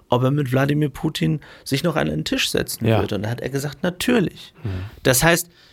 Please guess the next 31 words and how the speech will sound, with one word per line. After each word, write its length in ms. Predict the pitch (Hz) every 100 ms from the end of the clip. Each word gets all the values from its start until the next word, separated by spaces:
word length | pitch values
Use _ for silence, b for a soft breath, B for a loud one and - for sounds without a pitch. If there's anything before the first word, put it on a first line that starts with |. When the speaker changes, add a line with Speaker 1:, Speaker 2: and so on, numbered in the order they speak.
| b -
Speaker 1:
das 200 | 156 185
ist 200 | 214 - -
eigentlich 680 | 170 185 196 196 202 - - - -
das 300 | 127 123 - - _ _ -
beste 600 | 156 180 - - 185 175 - _ -
Dementi 600 | 127 123 127 165 - 180
für 160 | - 120
die 100 | 120
Vorwürfe, 760 | - - - 123 143 147 156
die 140 | 123 120
aus 140 | 117 -
diesem 240 | 117 117
offenen 400 | 101 - 117 110
Brief 400 | 104 113 113 - -
stammen. 720 | - - 110 104 120 185 - B B B -
Der 120 | 98
ukrainische 680 | 113 - - 160 247 247 208
Präsident, 760 | - 170 156 127 113 - - - _ -
der 120 | 107 117
wenige 440 | 170 208 175 170
Tage 540 | - 127 156 127 - -
nach 380 | 113 156 170 -
Butscha 600 | - 180 - - - - _ b b b
in 200 | 139 143 - _ _
Interviews, 680 | - 202 156 110 107 - - -
in 100 | 120
dem 160 | 127
Fall 160 | 123 127
mit 180 | 123 127
mir, 240 | 180 190
sagt, 440 | - 117 143 -